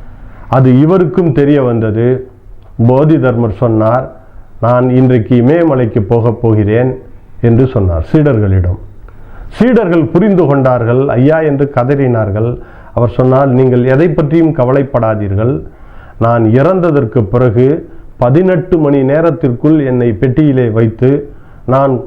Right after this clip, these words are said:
தருகிற இந்த மூலிகைகளை எல்லாம் என்னுடைய வாயிலே அரைத்து ஊற்றி விடுங்கள், மற்றபடி அடக்கம் செய்து விடுங்கள், நான் பார்த்து கொள்கிறேன்" என்று சொன்னார். அதை போலவே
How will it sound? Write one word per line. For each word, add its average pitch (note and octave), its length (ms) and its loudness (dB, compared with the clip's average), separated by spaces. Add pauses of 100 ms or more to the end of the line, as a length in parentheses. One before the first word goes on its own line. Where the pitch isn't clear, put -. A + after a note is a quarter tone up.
தருகிற F3+ 420 2
இந்த C3+ 240 0
மூலிகைகளை D3+ 720 2
எல்லாம் A#2+ 480 0 (1000)
என்னுடைய C3 420 2
வாயிலே C#3+ 720 0 (120)
அரைத்து D#3+ 480 0
ஊற்றி E3 300 0
விடுங்கள், A#2+ 500 0 (920)
மற்றபடி D3+ 420 0
அடக்கம் D#3 420 0
செய்து C#3 260 0
விடுங்கள், C3 320 2
நான் A#2+ 220 -2
பார்த்து B2 360 -2
கொள்கிறேன்" A2 460 0 (260)
என்று A#2 260 2
சொன்னார். G#2+ 520 0 (800)
அதை C#3+ 280 4
போலவே D3+ 720 0